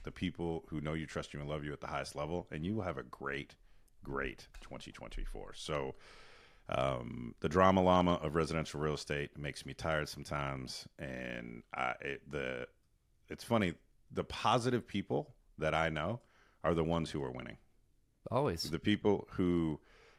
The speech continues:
Speaker 1: can shake it off and, you know, uh, the, in, <laughs> I don't know what, why this analogy popped in my head, but they, in dog training, they call it bounce back. Like, how quickly can you correct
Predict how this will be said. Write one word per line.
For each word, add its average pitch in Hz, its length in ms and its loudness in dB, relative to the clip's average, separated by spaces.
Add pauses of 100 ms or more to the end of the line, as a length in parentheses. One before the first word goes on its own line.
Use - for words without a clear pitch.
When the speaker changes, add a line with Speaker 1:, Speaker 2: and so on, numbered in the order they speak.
Speaker 1:
can 76 140 -2
shake 95 400 4
it 92 40 4
off 90 480 4 (120)
and, 71 580 0
you 78 80 -4
know, 64 220 -6 (160)
uh, 64 500 -8 (460)
the, 80 200 -10
in, 73 240 -6 (160)
<laughs> - 140 -6
I - 40 -6
don't 67 100 -6
know 65 80 -4
what, 64 260 -8
why 67 140 2
this 62 120 -6
analogy 64 260 -4
popped - 260 -6
in 65 40 -8
my 64 80 -6
head, 65 140 -4
but 64 120 -14
they, - 80 -6 (360)
in 87 140 4
dog 92 260 10
training, 92 280 4
they 80 100 2
call 80 180 4
it 67 60 -6
bounce 71 240 -4
back. 95 300 0 (120)
Like, 78 160 -2
how 92 160 0
quickly 90 420 0
can 80 220 -4
you 71 320 -2 (500)
correct - 600 2